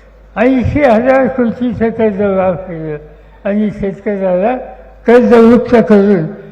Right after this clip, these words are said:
त्याला सन्मानानं जगण्याची संधी दिली. एवढंच करून थांबलं नाही, उत्पादन खर्चाचा विचार करून त्याला शेतीमालाची किंमत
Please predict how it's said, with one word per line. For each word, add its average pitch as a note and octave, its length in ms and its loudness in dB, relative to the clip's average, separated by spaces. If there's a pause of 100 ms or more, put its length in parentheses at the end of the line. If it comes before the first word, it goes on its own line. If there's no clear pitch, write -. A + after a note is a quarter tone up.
(240)
त्याला G#3+ 320 4
सन्मानानं G3+ 840 2
जगण्याची F#3 680 -2
संधी E3 380 -6
दिली. D3 440 -12 (840)
एवढंच B3 400 4
करून B3+ 260 0
थांबलं A3+ 480 -2
नाही, D#3+ 160 -6 (680)
उत्पादन C4 720 -2
खर्चाचा A#3+ 520 -2
विचार B3 420 -2
करून G3+ 400 -6 (600)
त्याला B3 300 2
शेतीमालाची C4 960 0 (220)
किंमत C#4 340 0